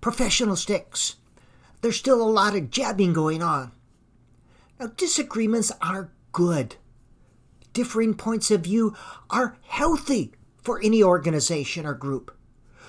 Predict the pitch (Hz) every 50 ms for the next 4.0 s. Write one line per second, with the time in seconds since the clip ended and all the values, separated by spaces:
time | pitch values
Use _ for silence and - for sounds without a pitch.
0 | - - - - - 196 - - - - 269 311 302 - - 247 208 160 151 175
1 | 165 - 247 247 220 202 185 - - 185 180 165 165 180 180 165 160 135 110 -
2 | - 156 - - 196 226 254 262 240 254 240 208 170 175 196 294 370 392 359 240
3 | 185 147 160 - - - 180 170 - - 151 147 139 131 123 - - 123 107